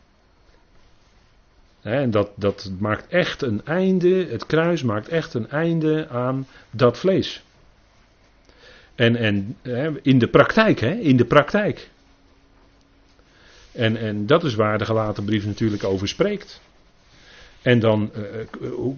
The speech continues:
kun je dan leven? Ja, na het kruis is er leven, zeker. Want wij zijn opgewekt met Christus. Zeker is daar leven. Volle leven, dat is pas echt het volle leven. Dan leef je echt.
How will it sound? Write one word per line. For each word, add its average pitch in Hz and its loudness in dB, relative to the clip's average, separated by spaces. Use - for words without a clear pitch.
kun 139 2
je 123 6
dan 120 4
leven? 147 4
Ja, 170 2
na 170 0
het 156 0
kruis 143 0
is 117 -4
er 120 -4
leven, 135 0
zeker. 135 -2
Want 110 -4
wij 120 4
zijn 117 -2
opgewekt 135 -4
met 98 -6
Christus. 147 -4
Zeker 185 -2
is 98 -4
daar 104 -4
leven. 104 -4
Volle 247 2
leven, 160 2
dat 165 4
is 180 -2
pas 120 0
echt - -4
het 139 -4
volle 156 2
leven. 180 -4
Dan 165 4
leef 196 6
je 185 4
echt. - -2